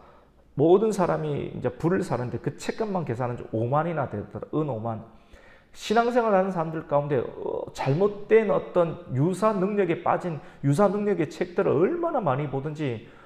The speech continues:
어마어마한 양을 가지고 각 가정마다 이런 것들이 많이 있다는 거죠. 그래서 그걸 다 불살랐다. 이 일들을 통해서 주의 말씀 힘이 있어 하나님의 십자가의 능력이 세력을 얻었더라라고 오늘 이십 절 말씀까지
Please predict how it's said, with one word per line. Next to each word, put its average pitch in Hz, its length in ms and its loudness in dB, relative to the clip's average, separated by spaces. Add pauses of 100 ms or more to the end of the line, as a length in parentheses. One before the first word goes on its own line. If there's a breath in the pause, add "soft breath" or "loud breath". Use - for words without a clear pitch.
(200 loud breath)
어마어마한 254 880 6
양을 156 280 2
가지고 175 460 -2
각 - 220 -6
가정마다 135 420 -4
이런 131 220 -4
것들이 104 240 -8
많이 98 200 -6
있다는 107 340 -2
거죠. 95 200 -12
그래서 180 300 0 (240 loud breath)
그걸 196 320 0
다 - 80 -4 (340)
불살랐다. 139 680 -4 (640 loud breath)
이 190 220 0
일들을 143 340 0
통해서 123 520 -4 (320 loud breath)
주의 190 240 2
말씀 131 400 -2
힘이 170 320 -4
있어 95 480 -2 (240 loud breath)
하나님의 170 580 -4
십자가의 175 680 -2
능력이 139 420 -6
세력을 120 540 -4
얻었더라라고 151 840 -2
오늘 127 260 -2
이십 104 200 -10
절 147 140 -2
말씀까지 127 840 -4